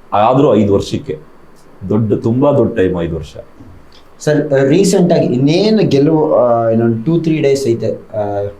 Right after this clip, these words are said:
Speaker 2: ಫಿನಾಲೆ ಅನ್ಬೇಕಾದ್ರೆ ದೊಡ್ಡ ಇಲ್ಲ, ಆಚೆ ಕಡೆ ಒಂದು ಕಾಂಟ್ರವರ್ಸಿ ನಡೆಯುತ್ತೆ. ಪ್ರಯಾಗ್ ಅನ್ನೋರು ನಿಮ್ಮ ಮೇಲೆ ಆಪಾದನೆ ಮಾಡ್ತಾರೆ, ಏನೋ, ಏನೋ ಒಂದು ಅಮೌಂಟ್ ಕೊಟ್ಟಿದ್ವಿ,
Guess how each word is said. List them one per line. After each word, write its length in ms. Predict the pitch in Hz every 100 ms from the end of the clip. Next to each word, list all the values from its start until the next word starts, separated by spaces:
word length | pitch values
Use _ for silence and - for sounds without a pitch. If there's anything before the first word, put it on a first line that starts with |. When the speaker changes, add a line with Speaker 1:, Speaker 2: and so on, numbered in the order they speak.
| - - - - -
Speaker 2:
ಫಿನಾಲೆ 400 | - 135 139 139
ಅನ್ಬೇಕಾದ್ರೆ 580 | 117 107 107 117 123 101
ದೊಡ್ಡ 300 | 98 104 131
ಇಲ್ಲ, 280 | 131 107 104
ಆಚೆ 200 | 107 135
ಕಡೆ 180 | 120 113
ಒಂದು 320 | 104 95 92
ಕಾಂಟ್ರವರ್ಸಿ 540 | 110 117 113 - - 98
ನಡೆಯುತ್ತೆ. 260 | 95 120
ಪ್ರಯಾಗ್ 440 | 117 107 107 113 113
ಅನ್ನೋರು 380 | - 104 120
ನಿಮ್ಮ 280 | 117 139 160
ಮೇಲೆ 140 | 156 120
ಆಪಾದನೆ 380 | - 110 107
ಮಾಡ್ತಾರೆ, 400 | 101 95 90 78 - - - - -
ಏನೋ, 340 | 113 110 110 110
ಏನೋ 260 | 110 127
ಒಂದು 160 | 127 107
ಅಮೌಂಟ್ 320 | 104 127 117
ಕೊಟ್ಟಿದ್ವಿ, 600 | 117 107 104 110 107 -